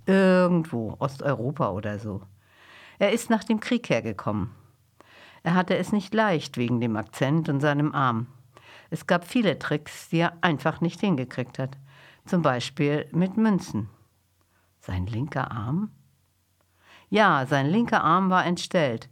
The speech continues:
Er konnte ihn nicht richtig bewegen.“ „Und er war wirklich kein großer Zauberer?“, fragte Max ungläubig.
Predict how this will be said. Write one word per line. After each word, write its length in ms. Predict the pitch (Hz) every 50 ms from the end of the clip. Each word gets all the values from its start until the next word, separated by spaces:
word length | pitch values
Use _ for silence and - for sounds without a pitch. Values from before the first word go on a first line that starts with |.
| - - - - - - -
Er 120 | 190 185
konnte 320 | 190 - 240 254 247 -
ihn 160 | 185 185 190 214
nicht 280 | 254 254 - - - -
richtig 340 | 185 185 - - 180 -
bewegen.“ 500 | - 185 170 151 139 120 113 117 107 123 - - _ _ _ _ - - - - - - -
„Und 180 | - - 113 110
er 120 | 110 107
war 240 | 107 110 110 110 107
wirklich 440 | 131 160 196 196 - 226 220 - -
kein 220 | - 214 202 202
großer 400 | 196 202 202 196 190 196 202 190
Zauberer?“, 640 | 196 - 208 190 190 190 185 190 185 190 196 196 190
fragte 380 | 190 - 190 190 185 190 - 185
Max 280 | 180 185 180 - -
ungläubig. 720 | - - 180 185 170 175 175 175 175 170 175 185 185 -